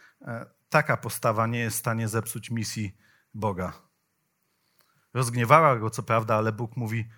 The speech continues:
„Dobrze, pójdzie z tobą Aaron”. Niesamowite jest to, że Mojżesz przez całe swoje życie szukał odpowiedzi na pytania,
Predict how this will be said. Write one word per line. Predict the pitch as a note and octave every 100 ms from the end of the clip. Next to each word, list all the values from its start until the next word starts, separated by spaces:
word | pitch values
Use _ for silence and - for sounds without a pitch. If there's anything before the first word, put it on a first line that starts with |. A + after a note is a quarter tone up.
| _ _ _ -
„Dobrze, | C3 G#2+ G2+
pójdzie | - B2+ A#2
z | A#2
tobą | - G#2+ A2+ A2+ - -
Aaron”. | B2 A2+ G2 F#2+ - _ _ _ _ _ - - _ - - - - - _
Niesamowite | D#3 D3 G3 G3 A3+
jest | G#3 -
to, | G3
że | E3 C3+ B2 - _ _ -
Mojżesz | D3+ A#3+ E3+ B2 A#2+ - - - - _ _
przez | - C#3 -
całe | F#3+ G3+
swoje | F#3+ - F3+
życie | D#3+ F3 - C#3
szukał | - F3+ E3+ E3+
odpowiedzi | C#3 - D3 D#3+ C#3+ D3
na | D3
pytania, | - C#3+ D3+ D3 C#3